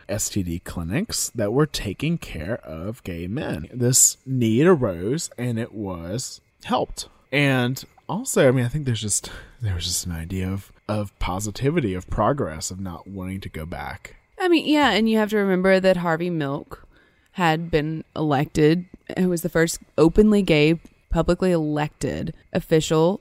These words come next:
Speaker 2: in San Francisco, and this had happened within recent memory. Of course, he was assassinated, which didn't go over so well with the gay community.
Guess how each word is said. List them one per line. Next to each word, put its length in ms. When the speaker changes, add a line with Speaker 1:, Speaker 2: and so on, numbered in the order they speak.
Speaker 2:
in 200
San 180
Francisco, 640
and 180
this 140
had 100
happened 540
within 560
recent 360
memory. 540
Of 140
course, 200
he 60
was 140
assassinated, 1000
which 240
didn't 320
go 260
over 260
so 200
well 200
with 120
the 60
gay 180
community. 560